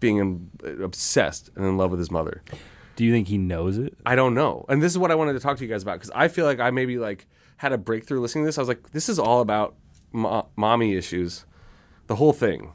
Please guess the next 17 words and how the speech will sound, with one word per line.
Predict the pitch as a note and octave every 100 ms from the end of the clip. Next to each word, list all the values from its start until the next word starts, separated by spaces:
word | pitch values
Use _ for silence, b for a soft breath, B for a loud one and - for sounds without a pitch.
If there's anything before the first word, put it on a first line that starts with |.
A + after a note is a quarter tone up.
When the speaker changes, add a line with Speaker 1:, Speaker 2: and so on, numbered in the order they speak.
| -
Speaker 2:
Mm-hmm. | G#2+ F#2 F2
Speaker 1:
And | B2 B2
I | A#2+
thought | G#2+ - A#2+ A2
it |
was, | G#2+
like, | F#2+
very | A2+ G#2
reflexive, | F#2+ - C3+ - C#3 A#2
the | A2+
way | G#2+
he's | G#2 F#2+
talking | A2 G#2+
to | G#2
women | G2+ A2 A2
as | G2+ F#2+
if | F#2 -